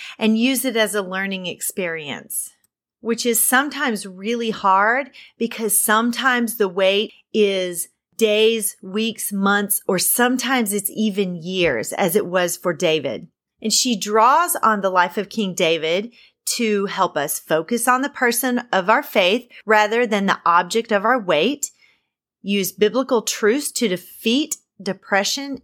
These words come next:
doubt, and discouragement, which depression, doubt, and discouragement can creep in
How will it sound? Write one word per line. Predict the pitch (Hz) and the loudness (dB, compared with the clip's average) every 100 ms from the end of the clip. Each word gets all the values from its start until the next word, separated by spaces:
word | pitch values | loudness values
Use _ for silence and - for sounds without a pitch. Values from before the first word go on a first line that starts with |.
| 190 | -8
doubt, | 202 175 202 240 | 0 4 4 2
and | - 190 | -4 -6
discouragement, | 180 - - 180 196 - 233 240 | -4 -4 0 0 0 -2 -2 -2
which | - 190 175 - - _ _ _ - | -2 -2 -2 -6 -14 _ _ _ -4
depression, | 208 240 240 247 226 | -2 0 0 0 0
doubt, | 220 208 - | 4 4 2
and | 196 | -4
discouragement | 196 - 208 196 202 202 - | -4 -2 -2 -2 -2 -6 -6
can | 196 180 | -10 -10
creep | - - 220 | -12 -8 -4
in | 202 180 | -4 -4